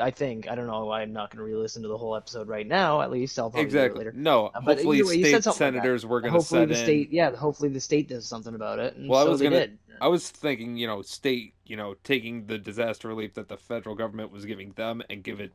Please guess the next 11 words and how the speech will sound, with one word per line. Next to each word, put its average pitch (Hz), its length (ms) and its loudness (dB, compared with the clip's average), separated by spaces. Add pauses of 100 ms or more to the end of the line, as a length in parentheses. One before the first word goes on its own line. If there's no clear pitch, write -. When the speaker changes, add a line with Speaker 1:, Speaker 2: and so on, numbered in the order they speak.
Speaker 2:
directly 104 420 -12
to 117 220 -8
them, 123 400 -4 (280)
you 104 100 -10
know, 127 200 0
Speaker 1:
Yeah. 104 60 0
Speaker 2:
as 107 160 -8
a 110 40 -6
little, 110 400 -6 (100)
you 104 100 -12
know, 95 180 -10